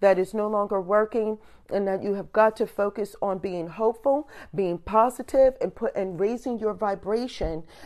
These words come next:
in terms of, um, what's best, right? But if you keep wallowing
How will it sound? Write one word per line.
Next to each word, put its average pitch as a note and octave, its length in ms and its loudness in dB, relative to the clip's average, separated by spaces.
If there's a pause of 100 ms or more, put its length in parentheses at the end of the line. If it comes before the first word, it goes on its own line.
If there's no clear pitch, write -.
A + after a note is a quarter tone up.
(120)
in G#3+ 120 0
terms G#3+ 500 -2
of, G3 380 0 (100)
um, F3+ 340 -4 (220)
what's G3 360 0
best, F3 640 2
right? G#3+ 320 0
But - 140 -4
if F#3+ 140 -10
you F4 80 0
keep - 240 -4
wallowing A3 1000 4